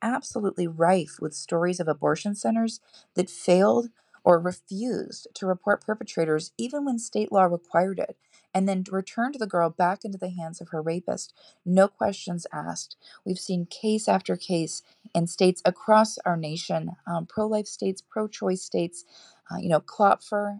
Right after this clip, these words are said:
Ulrich Klopfer in Indiana, who lost his license after failing to report hundreds of cases of statutory rape.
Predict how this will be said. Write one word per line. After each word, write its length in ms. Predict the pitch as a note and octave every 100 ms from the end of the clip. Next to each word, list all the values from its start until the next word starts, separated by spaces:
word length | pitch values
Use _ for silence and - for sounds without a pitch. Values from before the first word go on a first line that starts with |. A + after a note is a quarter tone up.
| -
Ulrich 260 | F#3+ F#3+
Klopfer 440 | - F3 - F#3 E3+
in 100 | E3+
Indiana, 440 | F3 E3+ F3 F3
who 140 | F3 D#3+
lost 380 | D#3+ F3 G#3+ -
his 160 | F3
license 540 | E3 E3+ - F#3+ F#3 - _ - -
after 240 | F3 -
failing 440 | F3 - F3+ F#3+ G3+
to 80 | F#3
report 340 | F3 E3+ D#3+ - -
hundreds 420 | G3 G#3 G3+ F#3+
of 140 | F3+
cases 380 | - E3 F3 E3+
of 80 | E3
statutory 640 | - F3+ F#3 F#3 - D#3+
rape. 340 | D#3 F3 E3+